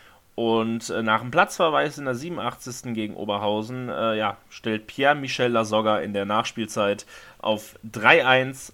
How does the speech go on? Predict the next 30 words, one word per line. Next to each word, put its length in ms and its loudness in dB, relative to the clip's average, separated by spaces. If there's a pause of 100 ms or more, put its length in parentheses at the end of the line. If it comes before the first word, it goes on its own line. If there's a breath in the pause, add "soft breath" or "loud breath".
Und 300 -2
ja, 200 2
Schalke 300 2
inzwischen 340 -10
Fünfter 500 -6
da 160 -4
in 60 -6
der 140 -6
Tabelle. 440 -2 (400 loud breath)
Es 240 -2
sind 420 -2
nur 300 0
fünf 440 -6
Punkte 440 -4
auf, 320 -4
äh, 280 -4
den 160 -6
Aufstiegsplatz, 600 -6
also 180 -10
es 100 -16
ist 240 -20
nur 100 -2
der 100 -2
erste 220 -8
steigt 220 -4
auf. 240 -6 (880 loud breath)
Ähm, 520 0 (100)
ja, 180 10
aber 220 6
wir, 100 -2